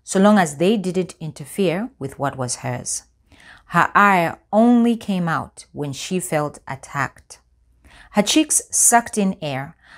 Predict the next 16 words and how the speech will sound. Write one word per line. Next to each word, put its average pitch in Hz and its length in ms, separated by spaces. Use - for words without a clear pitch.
pumping 220 480
a 170 60
bust 165 420
an 156 200
opera 196 360
singer 160 380
would 139 200
envy, 139 440
and 156 140
hurled 165 280
the 147 80
blackest 190 640
curses 170 640
at - 240
any 156 220
threat. - 460